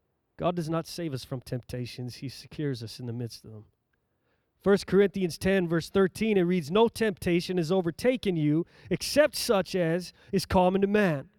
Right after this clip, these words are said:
But God is faithful, who will not allow you to be tempted beyond what you are able, but with the temptation will also make a way of escape that you may be able to bear it."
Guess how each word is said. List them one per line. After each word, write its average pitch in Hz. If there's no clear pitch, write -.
But 160
God 262
is 226
faithful, 190
who 190
will 190
not 208
allow 208
you 208
to 190
be 180
tempted 202
beyond 190
what 220
you 202
are 214
able, 147
but 151
with 170
the 165
temptation 220
will 180
also 226
make 220
a 208
way 202
of 196
escape 190
that 185
you 190
may 196
be 190
able 180
to 165
bear 190
it." 135